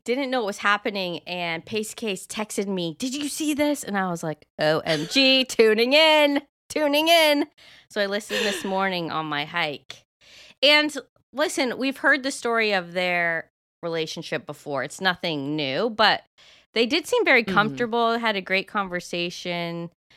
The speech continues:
Speaker 1: with Alex, and she's, she's a good interviewer, don't you think?
Speaker 2: Oh, yeah.
Speaker 1: Yeah.
Speaker 2: I think she's great.
Speaker 1: Yeah.
Speaker 2: I haven't really listened to the older stuff, and I know
Speaker 1: I didn't, yeah, that's
Speaker 2: people
Speaker 1: when I
Speaker 2: have all their
Speaker 1: listened to
Speaker 2: different
Speaker 1: it.
Speaker 2: opinions,
Speaker 1: I
Speaker 2: but
Speaker 1: really hated it. I really hate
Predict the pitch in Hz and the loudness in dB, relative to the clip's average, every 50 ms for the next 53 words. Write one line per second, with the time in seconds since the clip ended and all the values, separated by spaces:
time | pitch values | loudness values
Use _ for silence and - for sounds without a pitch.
0 | _ _ _ _ _ _ _ 180 175 - 160 165 160 165 170 175 175 175 175 175 | _ _ _ _ _ _ _ -12 -6 -2 0 2 2 2 2 2 2 0 0 -2
1 | - - - - - - - 175 170 170 165 165 160 160 160 156 156 151 - - | -4 -14 -18 -18 -14 -10 -8 -6 -4 -4 -4 -4 -4 -4 -4 -6 -6 -8 -12 -16
2 | - - _ _ _ _ 185 - - 359 480 587 - - 190 - _ _ - - | -18 -18 _ _ _ _ -12 -4 0 0 0 0 -2 -8 -10 -14 _ _ -4 0
3 | 381 427 415 392 285 - 233 214 196 185 175 175 170 151 143 143 135 117 113 107 | 0 0 0 -2 0 2 2 2 4 2 0 0 -2 -4 -4 -6 -6 -6 -6 -8
4 | 98 156 - _ _ - 214 - 233 233 - 240 226 233 233 - - - _ _ | -10 -12 -16 _ _ -4 -4 -2 -4 -4 -4 -2 -4 -4 -4 -8 -16 -20 _ _
5 | _ _ _ _ _ _ _ _ _ _ _ _ _ - 208 262 226 170 160 185 | _ _ _ _ _ _ _ _ _ _ _ _ _ 2 4 4 4 2 2 2
6 | 180 139 113 175 - - - - 165 190 226 226 247 220 202 - - 135 127 - | 2 2 2 0 -2 -4 -2 2 2 2 2 2 -2 -4 -4 -6 -6 -8 -8 -8
7 | - 139 147 156 139 131 135 110 - - _ _ - 175 170 175 190 214 220 208 | -6 -4 -2 -2 -2 -2 -4 -6 -8 -12 _ _ -2 2 4 6 6 6 6 6
8 | 190 170 151 - 170 165 165 156 143 147 151 - - 151 151 151 - 165 156 147 | 4 2 2 0 2 2 2 2 0 0 -4 -4 -4 -6 -8 -6 -6 -4 -6 -4
9 | 131 143 131 113 143 143 143 143 160 160 165 165 - - 175 165 165 165 - 151 | -4 -6 -4 -2 -2 -4 -2 -4 -4 -4 -4 -6 -4 -4 -2 -2 -2 -2 -4 -4
10 | 131 139 139 139 139 139 139 139 135 139 - 233 269 302 320 311 302 - - 269 | -4 -2 -4 -4 -4 -6 -6 -6 -6 -6 -6 -4 -2 -2 0 -2 -2 0 0 0
11 | 208 156 147 208 214 196 175 - 165 165 156 156 135 151 151 147 151 147 147 143 | 0 2 2 0 0 2 0 0 0 2 2 2 2 2 2 2 2 0 -2 -2
12 | 143 135 147 147 139 135 - 151 151 156 170 196 220 233 226 220 185 143 226 226 | -4 -4 -2 -4 -4 -4 -6 -6 -4 0 2 4 4 4 2 2 0 0 2 2
13 | 220 220 220 214 202 196 170 170 165 165 156 165 151 - - - 156 156 156 160 | 0 0 -2 -4 -4 -4 -6 -4 -4 -2 0 0 -2 -2 -2 -2 -2 -2 -2 -2
14 | 165 165 160 160 165 160 170 156 156 147 - | -4 -2 -2 -4 -4 -4 -6 -6 -6 -6 -8